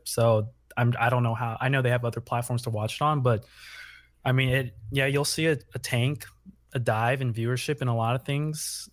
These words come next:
uh, with all the esports. I'm not too educated on the owl thing. So three new teams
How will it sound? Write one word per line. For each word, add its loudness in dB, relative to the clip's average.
uh, 2
with 0
all 4
the 2
esports. 2
I'm 2
not 0
too 2
educated -4
on -2
the -4
owl -2
thing. -2
So 0
three 2
new 6
teams 0